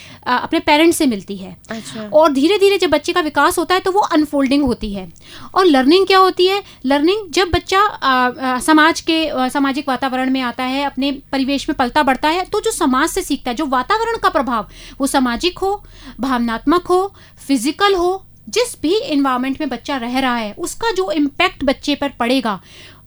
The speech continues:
Speaker 1: और किस तरीके से बच्चा बढ़ता है, उसको हम कहते हैं learning।
Speaker 2: अच्छा।
Speaker 1: तो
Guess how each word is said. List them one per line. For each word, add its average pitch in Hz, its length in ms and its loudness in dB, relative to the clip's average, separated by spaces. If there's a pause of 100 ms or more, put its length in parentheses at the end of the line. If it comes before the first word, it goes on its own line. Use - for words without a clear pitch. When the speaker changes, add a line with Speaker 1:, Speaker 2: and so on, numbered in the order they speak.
(100)
Speaker 1:
और 349 140 4
किस - 280 -4
तरीके 349 280 0
से 349 120 -2
बच्चा 269 280 -2
बढ़ता 240 340 0
है, 277 240 -2
उसको 302 280 -6
हम 262 140 -2
कहते 240 260 -8
हैं 359 100 -2
learning। 214 460 -4 (580)
Speaker 2:
अच्छा। 214 580 -14
Speaker 1:
तो 392 240 -6